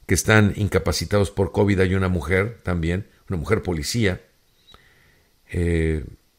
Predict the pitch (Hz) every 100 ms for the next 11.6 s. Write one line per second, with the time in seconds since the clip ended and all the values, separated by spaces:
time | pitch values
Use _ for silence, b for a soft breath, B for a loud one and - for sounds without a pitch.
0 | _ _ _ _ _ - 104 120 135 110
1 | 104 113 110 104 - - - 60 64 -
2 | 90 104 117 110 95 90 - 90 - 90
3 | 87 113 92 80 107 95 95 98 101 98
4 | - 95 - b b b b 82 - 101
5 | 92 90 101 90 80 82 - _ _ _
6 | _ _ _ _ _ _ _ _ - 101
7 | 104 90 98 92 - 101 110 110 b b
8 | b b b - 101 95 101 101 104 101
9 | 98 - - 85 80 78 69 - - 95
10 | 104 92 139 143 98 87 92 92 71 60
11 | 87 117 107 85 92 110